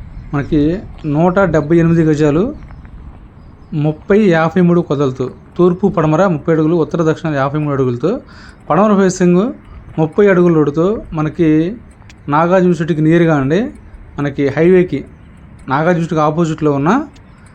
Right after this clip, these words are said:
హైవేకి ఒక నాలుగు వందల మీటర్ల దూరంలో, అదేవిధంగా దశావతారం టెంపుల్కి, ఐజేఎం రెయిన్ట్రీ పార్క్కి ఒక హాఫ్ కిలోమీటర్లో, ఐజేఎం విల్లాస్ ప్రాజెక్ట్కి నియర్గా ఒక హాఫ్ కిలోమీటర్లో, ఆర్కే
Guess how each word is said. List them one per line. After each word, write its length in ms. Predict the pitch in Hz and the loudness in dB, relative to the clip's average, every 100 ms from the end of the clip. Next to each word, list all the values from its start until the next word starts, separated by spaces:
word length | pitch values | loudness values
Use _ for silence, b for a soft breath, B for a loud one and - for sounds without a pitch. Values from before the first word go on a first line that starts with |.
| B - | B -2
హైవేకి 460 | 156 196 185 185 220 175 | 2 4 4 2 -2 0
ఒక 100 | 160 143 - - | 0 0 -4 -2
నాలుగు 180 | 135 160 | 0 2
వందల 140 | 170 185 | 2 2
మీటర్ల 180 | 175 160 143 | 2 2 0
దూరంలో, 340 | 147 143 151 254 - - B B - | 0 0 -2 -2 -4 -4 B B -6
అదేవిధంగా 560 | 147 185 185 180 180 185 170 190 226 - - - - - - | 0 2 4 4 4 2 2 -2 -6 -16 -20 -20 -20 -18 -6
దశావతారం 500 | 147 151 196 190 180 170 | -2 0 2 2 2 2
టెంపుల్కి, 440 | 175 160 165 175 180 - | -2 -2 -2 0 0 2
ఐజేఎం 260 | 156 170 175 | 2 2 2
రెయిన్ట్రీ 240 | 160 160 165 | 2 0 -2
పార్క్కి 260 | 156 147 - | 0 0 0
ఒక 100 | - 143 | 0 0
హాఫ్ 160 | 160 - | 0 0
కిలోమీటర్లో, 520 | 175 156 151 147 180 269 B B B B - | 0 2 0 0 0 -2 B B B B -2
ఐజేఎం 340 | 165 196 202 196 170 | 0 4 2 2 2
విల్లాస్ 300 | 170 185 - | 0 0 -2
ప్రాజెక్ట్కి 520 | 170 165 156 127 - 151 151 151 | -2 0 -2 -2 0 -2 -2 0
నియర్గా 280 | 165 151 127 | 0 0 -2
ఒక 80 | 127 | -2
హాఫ్ 140 | 151 156 | -2 0
కిలోమీటర్లో, 500 | 175 170 160 151 160 214 - B B B - 156 | 0 2 0 0 -2 -2 -4 B B B -4 0
ఆర్కే 240 | 190 202 | 0 0